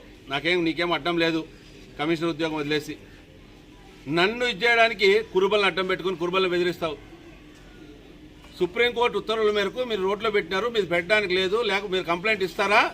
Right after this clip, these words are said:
మీ విగ్రహం తొలగించాలని వాళ్ళు బెదిరిస్తావు. వాళ్ళు వచ్చానా ఎట్లనా అని అడిగిరి. "అరే బాబు, నాకేం సమస్య లేదురా, నాదేం తొలగించుకోవడానికి నేను సిద్ధంగా ఉన్నాను. అవసరమైతే విగ్రహాన్ని కూడా నా పెట్రోల్ బంక్ మూలలోనే మెయిన్ రోడ్డుకు అనుకూలంగానే నా స్థలంలో,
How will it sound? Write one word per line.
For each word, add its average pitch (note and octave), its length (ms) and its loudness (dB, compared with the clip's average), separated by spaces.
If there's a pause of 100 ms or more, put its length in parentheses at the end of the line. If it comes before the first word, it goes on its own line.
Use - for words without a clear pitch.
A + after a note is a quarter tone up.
మీ F3+ 100 2
విగ్రహం F#3 320 0
తొలగించాలని F#3 580 0
వాళ్ళు F3 200 2
బెదిరిస్తావు. D#3 480 -4 (540)
వాళ్ళు G#3+ 260 4
వచ్చానా G#3+ 380 2
ఎట్లనా G3 420 2
అని F#3+ 140 4
అడిగిరి. E3 320 0 (280)
"అరే C#3+ 120 -4
బాబు, D#3+ 280 -2
నాకేం D3+ 360 -2
సమస్య D3 300 -6
లేదురా, C#3+ 240 -2
నాదేం C#3+ 320 -4
తొలగించుకోవడానికి C#3 760 -6
నేను C3+ 120 -6
సిద్ధంగా C#3+ 340 -4
ఉన్నాను. C#3 440 -4 (360)
అవసరమైతే G3 540 2
విగ్రహాన్ని F#3+ 480 2
కూడా G3 180 0
నా G3+ 80 0
పెట్రోల్ F3+ 340 0
బంక్ F3 220 -2
మూలలోనే F3+ 440 2
మెయిన్ F3 240 0
రోడ్డుకు F3 260 0
అనుకూలంగానే E3+ 460 -2
నా F3 320 2
స్థలంలో, F#3 460 0